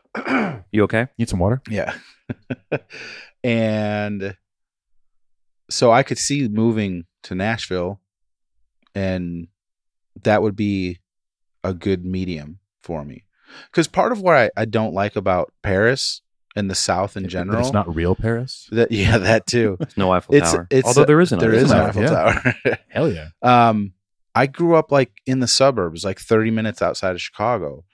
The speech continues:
Speaker 1: So the South, everywhere I've lived in the South is, like, I live in Mayberry, out in the middle of nowhere. So, uh, I'm just like, I'd rather live in the city or a lot closer to the city.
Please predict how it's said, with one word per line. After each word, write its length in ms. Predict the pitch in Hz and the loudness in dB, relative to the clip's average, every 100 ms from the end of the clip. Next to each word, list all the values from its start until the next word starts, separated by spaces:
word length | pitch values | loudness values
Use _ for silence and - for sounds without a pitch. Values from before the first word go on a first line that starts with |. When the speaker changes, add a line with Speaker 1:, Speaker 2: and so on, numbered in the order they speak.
| _ _ _ _ - | _ _ _ _ -12
Speaker 1:
So 440 | - 104 98 85 _ _ 95 | -6 -4 -4 -6 _ _ -8
the 80 | |
South, 500 | 87 - 104 117 98 | -6 -2 0 0 0
everywhere 340 | - 107 127 117 | -2 0 2 2
I've 140 | 98 | 2
lived 180 | 98 101 | -2 -6
in 60 | 92 | -8
the 80 | - | -6
South 400 | - 123 131 90 | 0 2 0 -4
is, 240 | 87 90 | -8 -6
like, 260 | 87 82 - - _ _ _ _ | -6 -6 -10 -20 _ _ _ _
I 60 | 98 | -8
live 400 | 95 98 92 - | -4 -4 -6 -8
in 220 | 95 92 | -8 -6
Mayberry, 640 | 98 113 90 69 69 92 - | -4 -4 -4 -6 -10 -14 -10
out 160 | 101 101 | -6 -4
in 60 | 95 | -6
the 60 | |
middle 200 | 92 92 | -8 -8
of 80 | 87 | -8
nowhere. 540 | 82 87 82 65 50 _ _ _ _ _ _ _ - | -8 -10 -8 -10 -14 _ _ _ _ _ _ _ -12
So, 300 | - 92 - - | -4 -4 -4 -6
uh, 60 | - - | -8 -4
I'm 260 | 101 95 90 | -4 -4 -6
just 320 | 104 - - | -6 -4 -2
like, 280 | 92 87 - _ _ - | -4 -4 -14 _ _ -8
I'd 160 | 98 95 | -4 0
rather 340 | 98 104 104 85 | 2 2 2 -2
live 360 | 92 101 87 - | -2 -2 -4 -10
in 120 | 95 | -8
the 80 | 87 | -8
city 360 | - 98 87 - | -6 -8 -8 -8
or 200 | 87 85 | -6 -4
a 80 | 80 | -4
lot 240 | 87 - | -6 -6
closer 380 | - 85 - 76 | -10 -12 -12 -18
to 20 | |
the 100 | - | -18
city. 380 | - 57 - | -16 -16 -18